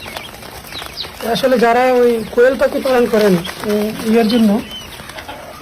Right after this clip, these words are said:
এদের প্রোটিনের ঘাটতির জন্য, আপনার ইচ্ছা করলে এই, এই বিটল পোকাগুলো চাষ করতে পারেন অথবা বিটল পোকা নিয়ে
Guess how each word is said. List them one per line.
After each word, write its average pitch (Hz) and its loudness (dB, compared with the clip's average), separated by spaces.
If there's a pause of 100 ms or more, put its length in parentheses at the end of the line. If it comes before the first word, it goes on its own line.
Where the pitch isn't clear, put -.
(400)
এদের 202 2
প্রোটিনের 247 4
ঘাটতির 220 2
জন্য, 254 2 (560)
আপনার 247 0
ইচ্ছা 240 0
করলে 254 0
এই, 214 0 (560)
এই 214 0
বিটল 214 4
পোকাগুলো 214 0
চাষ 214 -2
করতে 220 -2
পারেন 214 0
অথবা 202 -2
বিটল 208 2
পোকা 202 0
নিয়ে 202 2